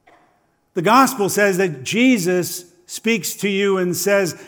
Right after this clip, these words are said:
"I have lived in your place and died in your place and resurrected." It's, it's not, you're not justified by what you do or what you are. You are justified by who I am and what I've done for you.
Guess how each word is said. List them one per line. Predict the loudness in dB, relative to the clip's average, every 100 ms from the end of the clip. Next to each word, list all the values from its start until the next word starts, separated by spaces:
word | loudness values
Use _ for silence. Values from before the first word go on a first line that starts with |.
| -4
"I | 2 2
have | 2 2
lived | 4 4 4
in | 4
your | 2
place | 0 2 2 0
and | -2
died | 2 4 4
in | 2 -2
your | -2
place | 0 0 -2
and | -2
resurrected." | -2 0 0 0 0 -2
It's, | -2 -6 -10 -4
it's | -2 2
not, | 2 2
you're | 0 2
not | 2 2
justified | 0 0 -2 2 2 4
by | 0
what | 0 -2 -2
you | -4
do | -2 -2 2 4
or | 4
what | 2 -2 -2
you | 2
are. | 2
You | 2 0
are | 0
justified | -4 -6 -8 0 0 0 -6 -18 -20 -4
by | 0 0
who | 0 2
I | 4 4
am | 2 0 0
and | -2 -2
what | -2
I've | -2 -4
done | -4 -4 -4 -8 -12 -20 _ _ _
for | -10 -6 -2 -2
you. | -4 -10